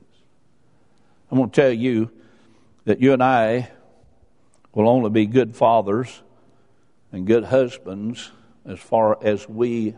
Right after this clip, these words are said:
have a relationship with Jesus Christ. And when we have a good relationship with Him, we can understand spiritual things. His life had the, the spirit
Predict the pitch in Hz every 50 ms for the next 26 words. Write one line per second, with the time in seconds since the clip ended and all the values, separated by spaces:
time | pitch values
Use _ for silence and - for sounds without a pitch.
0 | - - 110 107 101 98 92 95 101 98 104 107 101 - - - 90 - - 107
1 | - - 95 90 85 98 101 90 85 90 - - - - - - - - - -
2 | - _ _ _ _ _ _ _ _ _ _ _ _ _ _ _ _ _ _ _
3 | _ _ _ _ _ - 120 131 135 139 139 147 147 147 151 135 131 135 147 147
4 | 135 135 131 135 135 135 - 127 117 - 147 131 110 123 135 135 120 113 127 135
5 | 127 - 127 113 113 - - 135 135 131 123 120 117 - - - 143 135 135 123
6 | 113 110 - - - 127 120 117 110 110 - 120 101 - 123 107 95 87 85 -
7 | - - - - - _ - - - - - - 151 185 185 175 131 143 143 147
8 | 156 180 185 160 127 117 104 98 92 - - - - - _ _ _ _ _ _
9 | _ _ _ _ _ _ _ _ _ _ _ _ _ _ _ _ _ _ - -
10 | - - - - - - - _ _ _ _ _ _ _ _ _ _ _ _ _
11 | _ _ _ _ _ _ _ _ _ _ _ _ _ _ _ _ _ _ - -
12 | 123 117 113 113 104 104 107 104 104 101 98 101 - - - 110 101 - - -
13 | - 147 147 143 147 135 127 - - -